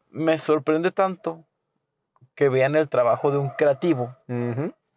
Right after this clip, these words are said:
Speaker 1: tan mediocre. ¿A qué me refiero con el trabajo de un creativo? Porque
Speaker 2: Ujú.
Speaker 1: no solo hacer diseño gráfico es de creativo.
Speaker 2: Ajá.
Speaker 1: Tanto música, tanto arte, tanto logos, tanto programación, tanto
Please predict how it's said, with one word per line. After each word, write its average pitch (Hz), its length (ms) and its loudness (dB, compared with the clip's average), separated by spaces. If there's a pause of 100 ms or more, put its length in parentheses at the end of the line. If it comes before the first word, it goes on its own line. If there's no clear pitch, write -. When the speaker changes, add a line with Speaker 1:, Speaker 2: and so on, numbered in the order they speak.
(520)
Speaker 1:
tan 135 200 -2
mediocre. 143 380 -2 (1120)
¿A 147 100 -4
qué 180 140 -2
me 180 80 2
refiero 175 240 -2
con 165 120 0
el 156 60 -2
trabajo 139 340 0
de 143 60 -6
un 139 80 -10
creativo? 143 460 -2 (160)
Porque 123 240 -4
Speaker 2:
Ujú. 123 100 -4
Speaker 1:
no 139 120 -4
solo 156 220 0
hacer 151 140 2
diseño 143 240 -4
gráfico 127 300 -4
es 113 60 -4
de 117 80 -4
creativo. 123 380 -8 (120)
Speaker 2:
Ajá. 107 280 -6 (440)
Speaker 1:
Tanto 117 760 -4
música, 127 960 -2 (240)
tanto 113 320 -8
arte, 120 360 -2
tanto 110 260 -8
logos, 117 320 -2
tanto 110 220 -12
programación, 120 580 -8
tanto - 120 -6